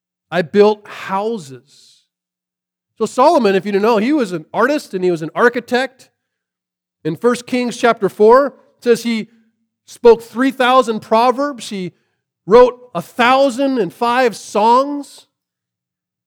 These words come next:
He was a creator. He created. And many artists and people create as a,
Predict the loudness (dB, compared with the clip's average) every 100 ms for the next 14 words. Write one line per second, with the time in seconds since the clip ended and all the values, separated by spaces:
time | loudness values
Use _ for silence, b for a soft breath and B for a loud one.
0 | _ _ _ _ _ _ _ _ _ _
1 | _ _ _ -4 -4 -4 -6 -4 2 2
2 | 2 0 -2 -6 -6 -2 0 2 2 -2
3 | -6 _ _ _ _ _ _ _ _ _
4 | _ _ _ 0 0 0 2 4 2 0
5 | 0 2 0 -4 -6 -6 -8 -10 -6 -4
6 | 0 0 0 -2 -2 0 0